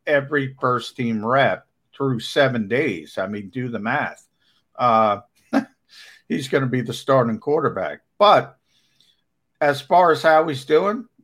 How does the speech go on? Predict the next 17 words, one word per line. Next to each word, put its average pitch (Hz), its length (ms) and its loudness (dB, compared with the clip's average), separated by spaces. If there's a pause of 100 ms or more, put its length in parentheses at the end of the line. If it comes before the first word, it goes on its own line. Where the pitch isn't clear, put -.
eh, - 280 -14 (200)
not, 139 460 -2
not, 139 460 0 (360)
uh, 127 160 4
tremendous 131 800 0
as 123 180 0
a 113 60 -8
passer, 117 500 -2
as 110 180 -4
we 107 140 -8
said. 104 480 -2 (560)
Uh, 131 260 4
it's - 120 -2
interesting. 143 800 0 (760)
Over 254 360 4
two 262 280 -2
plays, 139 720 -2